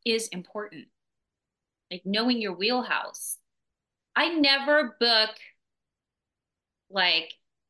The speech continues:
down and d-, like, done hard by characters. And so I'm not gonna go and try and do a photo shoot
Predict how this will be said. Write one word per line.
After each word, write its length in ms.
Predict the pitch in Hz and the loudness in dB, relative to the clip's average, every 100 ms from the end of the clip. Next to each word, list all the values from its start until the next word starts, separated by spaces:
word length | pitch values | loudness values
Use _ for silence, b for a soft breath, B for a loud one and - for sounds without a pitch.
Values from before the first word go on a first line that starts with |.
| _ _ _ _ _ _ _ _ 190 - | _ _ _ _ _ _ _ _ -18 -8
down 680 | - 214 208 208 208 208 208 | 0 2 4 2 0 -4 -8
and 460 | - 196 185 175 165 _ _ _ _ 185 | -2 0 0 -6 -14 _ _ _ _ -10
d-, 180 | - - - _ _ _ | -8 -8 -12 _ _ _
like, 360 | 202 185 160 180 | 0 0 -2 -2
done 380 | 226 214 226 | 2 2 0
hard 560 | 208 - 214 208 214 196 | -4 -2 2 2 2 0
by 440 | 180 175 165 156 156 - | 0 2 2 0 -4 -8
characters. 840 | 196 185 - 151 - - - - _ _ _ _ _ _ _ _ _ _ _ | -4 -4 -6 -12 -14 -10 -8 -8 _ _ _ _ _ _ _ _ _ _ _
And 80 | 214 | -4
so 180 | 277 262 | 0 2
I'm 160 | 262 277 | 2 2
not 240 | 285 320 | 2 2
gonna 240 | 339 359 240 | 0 -2 2
go 380 | 254 262 254 - | 4 6 6 2
and 140 | 233 | -2
try 360 | - 240 220 247 | -4 0 2 2
and 140 | 233 | -2
do 280 | 208 226 226 | -4 -6 -4
a 120 | 190 | -4
photo 260 | - 220 247 | 0 2 2
shoot 500 | 240 - 196 180 - | 0 0 0 0 -4